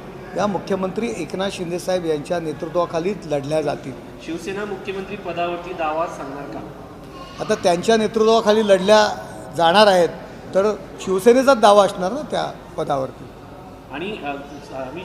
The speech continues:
Speaker 2: शहा यांनी एकंदरीत असं म्हटलेलं आहे की महायुतीचा मुख्यमंत्री असेल, अजित पवार यांचे बॅनर लागतायत, अ, मुख्यमंत्री म्हणून, हा इशारा आहे अजित पवार यांना.
Speaker 1: एकनाथ शिंदे साहेब हा महायुतीचेच भाग आहेत, त्यामुळे महायुतीचेच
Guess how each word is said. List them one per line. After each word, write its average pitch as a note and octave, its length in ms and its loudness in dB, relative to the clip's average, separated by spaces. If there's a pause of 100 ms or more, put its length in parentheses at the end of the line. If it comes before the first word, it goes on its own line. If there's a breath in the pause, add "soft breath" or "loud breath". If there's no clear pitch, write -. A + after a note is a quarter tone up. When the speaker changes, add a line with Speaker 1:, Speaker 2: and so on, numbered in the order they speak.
(100)
Speaker 2:
शहा G3 100 -8
यांनी F#3+ 340 -8
एकंदरीत F#3 580 -10
असं F#3 220 -10
म्हटलेलं E3 380 -10
आहे C3+ 160 -10 (120)
की E3 60 -14
महायुतीचा E3 540 -10
मुख्यमंत्री F3 540 -10
असेल, E3+ 240 -10 (380)
अजित C3+ 180 -10
पवार G3+ 280 -6
यांचे F#3 280 -8
बॅनर E3+ 360 -6
लागतायत, F#3+ 420 -6 (520)
अ, D3 360 -8
मुख्यमंत्री F#3 480 -6
म्हणून, F3 260 -8 (300)
हा E3+ 80 0
इशारा F3 360 -4
आहे G3+ 100 0
अजित F#3+ 200 -4
पवार F#3+ 320 -6
यांना. F#3 220 -6 (1700)
Speaker 1:
एकनाथ G#3+ 360 2
शिंदे A3 340 4
साहेब A3 280 2
हा A#3 200 6
महायुतीचेच A#3 800 2
भाग F#3+ 280 8
आहेत, C3+ 120 -2 (720)
त्यामुळे G#3+ 240 4
महायुतीचेच B3 640 4